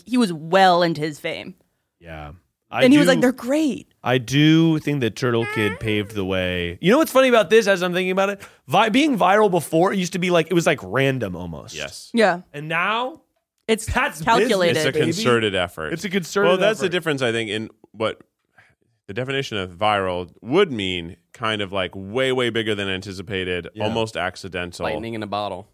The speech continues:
Speaker 3: But, but what people do now is just have huge view success
Speaker 2: Right.
Speaker 3: regularly, and that's not really a viral video anymore.
Speaker 2: Yeah.
Speaker 3: A viral video is Chewbacca Mom. Like, that shouldn't have blown up, but
Speaker 2: Right.
Speaker 3: it did.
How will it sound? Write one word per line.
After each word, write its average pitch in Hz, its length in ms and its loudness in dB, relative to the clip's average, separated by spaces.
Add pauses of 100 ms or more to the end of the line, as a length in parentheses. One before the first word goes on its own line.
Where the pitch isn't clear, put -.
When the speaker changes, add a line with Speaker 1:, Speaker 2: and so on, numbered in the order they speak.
Speaker 3:
But, 107 420 -2
but 101 260 -6
what 107 360 -6
people 113 200 -6
do 104 100 -6
now 123 280 -2
is 104 80 -4
just 101 180 -10
have 90 300 -4 (240)
huge 113 400 -2
view 104 200 -6
success 87 760 -6
Speaker 2:
Right. 92 180 -4
Speaker 3:
regularly, 104 500 -2
and 101 100 -6
that's 101 180 -6
not 175 180 -6
really 120 240 -2
a 98 80 -2
viral 92 400 -2
video 95 280 -2
anymore. 104 480 -6
Speaker 2:
Yeah. 113 300 -8
Speaker 3:
A 110 40 2
viral 131 180 4
video 123 260 2
is 95 100 -2
Chewbacca 87 460 -6
Mom. 58 280 -12
Like, 85 280 -8 (260)
that 117 300 -2 (200)
shouldn't 123 420 -8
have 95 160 -8
blown 90 260 -4
up, 82 220 -6
but 78 180 -8
Speaker 2:
Right. 92 140 -8
Speaker 3:
it - 20 -14
did. 71 340 -8